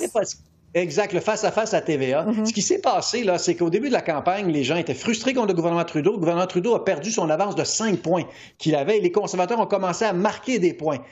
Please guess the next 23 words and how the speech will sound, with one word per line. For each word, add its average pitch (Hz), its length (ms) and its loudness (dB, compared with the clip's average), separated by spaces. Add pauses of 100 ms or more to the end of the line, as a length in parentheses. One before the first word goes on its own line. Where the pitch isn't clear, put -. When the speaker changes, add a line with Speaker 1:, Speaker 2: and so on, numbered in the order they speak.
(220)
Speaker 1:
Il 156 60 4
y 190 40 6
a - 40 2
eu 277 100 2
un 226 80 0
moment 226 300 0
magique 214 600 0 (160)
où 214 80 0
le 196 100 4
Canada 196 380 0
s'est 175 160 0
dit, « 190 140 -4
Est-ce 190 200 -2
que 277 160 0
je 190 80 0
veux 196 200 0
d'Erin 185 280 2
O'Toole 196 320 0
et 170 40 4
de 170 40 -6
son 165 220 -2
équipe ? » 139 400 -4
Et 277 300 -2